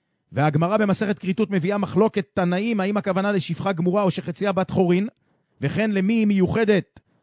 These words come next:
אם לעבד עברי או לעבד כנעני, שחייבה התורה על זנותה קורבן ומלקות.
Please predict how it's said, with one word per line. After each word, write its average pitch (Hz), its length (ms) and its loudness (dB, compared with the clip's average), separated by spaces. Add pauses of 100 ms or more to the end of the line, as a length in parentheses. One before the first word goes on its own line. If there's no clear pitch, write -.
(300)
אם 185 120 2
לעבד 190 400 2
עברי 185 240 2
או 196 80 0
לעבד 185 280 0
כנעני, 156 460 -2 (1900)
שחייבה 147 480 2
התורה 208 300 4
על 208 60 2
זנותה 185 380 -2
קורבן 208 420 2
ומלקות. 202 600 -2